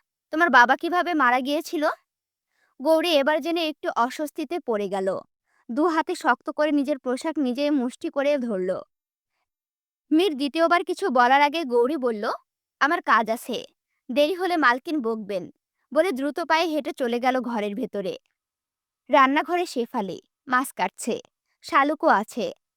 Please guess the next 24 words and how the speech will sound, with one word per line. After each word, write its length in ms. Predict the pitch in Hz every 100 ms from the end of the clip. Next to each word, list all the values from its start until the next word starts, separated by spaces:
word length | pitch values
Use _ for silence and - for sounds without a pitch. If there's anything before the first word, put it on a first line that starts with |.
| _ _ -
গৌরী 320 | 262 302 311
গিয়ে 260 | 262 330 359
কাজে 280 | 254 233 311
হাত 220 | 233 214
লাগালো। 460 | 202 196 196 196 180 - _ _
শালুক 340 | - 311 277 311
তার 220 | 320 311
দিকে 200 | 277 311
তাকিয়ে 380 | 302 240 - 294
বলল, 300 | 262 226 240 494 _ _ _ _ _ -
"তোর 120 | 339
মায়ের 320 | 302 277 311
এখন 260 | 330 403 381
কি 180 | 320 311
অবস্থা? 540 | 254 254 - 240 120 - _ _ _
শরীরটা 420 | 330 294 277 330
ভালো?" 420 | 247 240 427 - - _ _ _ _ _ _ _ _ _
"আগের 320 | 247 285 294
মতোই 300 | 359 359 392
আছে, 440 | 220 190 - 190 - - _ _ _
আরেকবার 400 | 254 285 277 311
ডাক্তার 400 | 233 220 - 247
দেখানো 400 | 262 - 254 196
উচিত।" 360 | 190 190 -